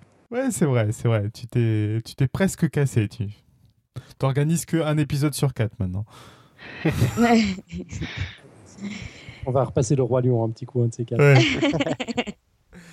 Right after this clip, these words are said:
Speaker 1: Je pense que
Speaker 2: Allez,
Speaker 1: maintenant,
Speaker 2: on
Speaker 1: on va mettre le Roi Lion en fond à chaque fois que t'es là dans un épisode.
Speaker 2: Ah ouais.
Speaker 3: Ouais, bonne idée.
Speaker 2: <laughs> On va passer au message, euh, d'auditeurs. Donc, on en a reçu plein. Je pense qu'il y a eu quand même un effet, euh, deux centième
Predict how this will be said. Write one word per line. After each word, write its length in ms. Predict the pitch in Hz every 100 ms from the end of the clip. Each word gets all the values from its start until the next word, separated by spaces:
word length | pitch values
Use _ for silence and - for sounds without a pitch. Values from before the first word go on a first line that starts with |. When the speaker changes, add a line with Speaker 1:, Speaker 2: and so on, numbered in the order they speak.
| - -
Speaker 1:
Je 960 | - - - 190 185 - 156 165 -
pense 180 | 160 147
que 60 | 190
Speaker 2:
Allez, 100 | 156
Speaker 1:
maintenant, 120 | 190
Speaker 2:
on 40 |
Speaker 1:
on 40 | 185
va 40 |
mettre 160 | 143 139
le 60 | 135
Roi 140 | 135
Lion 200 | 143 156
en 60 | 131
fond 200 | - 175
à 40 |
chaque 160 | 143 131
fois 120 | 156
que 40 | -
t'es 80 | 135
là 100 | 131
dans 180 | 120
un 80 | 120
épisode. 460 | 117 - 113 113 110
Speaker 2:
Ah 160 | 202 196
ouais. 180 | 202 190 - - -
Speaker 3:
Ouais, 140 | 135 131
bonne 220 | 127 123
idée. 160 | 120 120 _ -
Speaker 2:
<laughs> 80 | 170 - - - 214 - 202 - - - - - - - - - - -
On 40 |
va 100 | 196
passer 300 | 202 208 220
au 60 | 208
message, 440 | 202 196 208 180
euh, 220 | 185 170 175
d'auditeurs. 520 | 185 175 175 220 254
Donc, 140 | 196
on 120 | 170
en 100 | 185
a 80 | 180
reçu 340 | 175 175 - 170
plein. 300 | - 170 220
Je 80 |
pense 160 | - 170
qu'il 140 | -
y 20 | 165
a 40 |
eu 40 |
quand 100 | 165
même 200 | 156 165
un 100 | 151
effet, 500 | 156 156 - 175 170 147
euh, 140 | 147
deux 200 | 151 170
centième 640 | 165 165 160 175 202 247